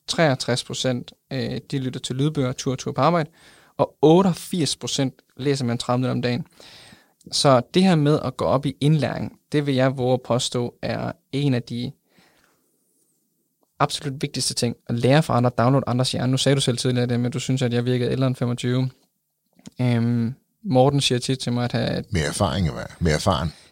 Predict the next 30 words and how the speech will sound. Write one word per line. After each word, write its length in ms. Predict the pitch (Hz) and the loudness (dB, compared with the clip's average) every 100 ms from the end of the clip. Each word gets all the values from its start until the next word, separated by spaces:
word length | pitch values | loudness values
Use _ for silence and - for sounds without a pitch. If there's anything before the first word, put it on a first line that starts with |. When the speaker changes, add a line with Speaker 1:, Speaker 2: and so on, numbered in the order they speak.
| - | 4
Speaker 1:
Ja, 140 | 160 | 4
Speaker 2:
Ja, 60 | 147 | 6
Speaker 1:
men 120 | 139 | 2
det 60 | |
er 40 | 147 | 2
det, 100 | 165 | 2
og 60 | |
det, 60 | 104 | 2
Speaker 2:
livserfaring. 300 | 135 139 135 | 2 2 2
Speaker 1:
Morten 220 | 131 165 | 2 2
siger 180 | 151 131 | 2 -2
også 100 | 127 | -2
tit 120 | 135 | -6
til 120 | - | -6
mig, 80 | 135 | -8
"Kasper, 180 | 131 131 143 | -8 -8 -6
du 40 | |
er 40 | |
så 100 | 147 | -6
gammel 300 | 156 143 160 | -6 -4 -2
ind 80 | 160 | -2
i 40 | 135 | -4
dit 60 | |
hoved." 240 | 131 131 151 - - | -4 -4 -6 -8 -8
Øhm, 520 | 135 123 123 123 127 | -4 -4 -4 -6 -8
forstået 340 | - 127 143 | -8 -2 -2
på 80 | 139 | 0
den 160 | 127 123 | 0 0
måde, 280 | 123 135 | 0 0
at 100 | 131 | 0